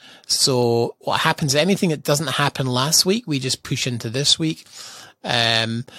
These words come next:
and again, same thing here, uh, create and launch the V B A up-level landing page. Um, so that, that didn't happen last week. So what I wanted to share with you here i-, in the,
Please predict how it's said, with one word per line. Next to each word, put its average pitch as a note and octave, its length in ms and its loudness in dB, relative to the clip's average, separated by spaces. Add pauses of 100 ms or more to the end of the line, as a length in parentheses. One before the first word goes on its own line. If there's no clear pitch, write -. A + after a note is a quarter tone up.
(160)
and B2+ 220 0
again, A#2 540 0 (100)
same C3+ 440 0
thing A2+ 240 0
here, A2 560 2
uh, A#2 360 -2
create A#2 680 0
and A2+ 200 -2
launch A2 680 -2 (480)
the A2 340 0
V A#2 180 -2
B A2 280 0
A D#2 80 -2
up-level B2 360 0
landing A#2+ 380 2
page. B2 500 -2 (460)
Um, A2+ 380 0
so A#2 240 2
that, B2 380 0
that C#3+ 180 0
didn't C3 240 -8
happen - 420 -4
last G#2+ 400 -2
week. G#2 320 -8 (380)
So - 460 0 (140)
what B3 180 4
I D4+ 40 6
wanted D#4+ 280 2
to D#3 100 0
share D3 480 2
with D3+ 180 2
you B2 140 0
here G2+ 480 -2 (680)
i-, F3 80 0
in E3+ 300 2
the, D3+ 160 4